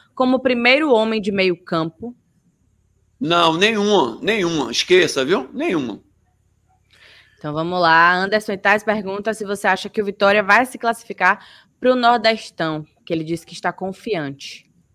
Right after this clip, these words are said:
Speaker 2: Aí é palpite, né, torcedor? É palpite. Todos os adversários do Vitória jogam dentro de casa. Todos aqueles que estão disputando com o Vitória, inclusive o Vitória,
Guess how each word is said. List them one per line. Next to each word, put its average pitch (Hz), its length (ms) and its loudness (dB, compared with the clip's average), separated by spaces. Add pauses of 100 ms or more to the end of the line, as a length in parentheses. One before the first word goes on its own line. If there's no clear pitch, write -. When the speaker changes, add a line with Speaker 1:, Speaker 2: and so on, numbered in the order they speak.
(380)
Speaker 2:
Aí 415 140 -2
é 427 80 0
palpite, 233 640 0
né, 190 140 0
torcedor? - 500 -4
É - 60 -6
palpite. 226 720 -2
Todos 247 420 6
os 196 140 0
adversários 143 640 4
do 139 140 -4
Vitória 160 520 4
jogam 196 280 2
dentro 247 180 2
de - 80 -6
casa. 165 480 4 (320)
Todos 285 240 6
aqueles 190 360 2
que - 40 -8
estão 175 140 0
disputando 156 420 -2
com 147 80 -2
o 143 40 -2
Vitória, 147 360 4
inclusive 226 460 2
o 381 40 4
Vitória, 180 640 6